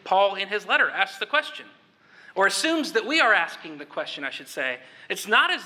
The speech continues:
though the word of God has failed, meaning, I bet you some of you are thinking that.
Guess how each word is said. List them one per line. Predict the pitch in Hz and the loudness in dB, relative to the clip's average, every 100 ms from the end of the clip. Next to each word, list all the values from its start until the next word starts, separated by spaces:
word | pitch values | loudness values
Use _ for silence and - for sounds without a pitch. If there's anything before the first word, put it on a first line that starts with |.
| 175 | -4
though | 226 254 | -2 -2
the | 202 | -6
word | 175 214 | -4 -4
of | 190 160 | -4 -4
God | 170 160 | -4 -4
has | 139 | -8
failed, | - - 262 202 123 - _ _ _ _ - | -14 -4 -4 -4 -12 -20 _ _ _ _ -12
meaning, | 175 180 165 156 160 - _ _ _ | -10 -8 -10 -12 -18 -20 _ _ _
I | - | -8
bet | 370 - | -8 -8
you | |
some | - 302 | -8 -8
of | 262 | -8
you | 214 | -10
are | |
thinking | 208 294 - | -14 -14 -14
that. | - | -14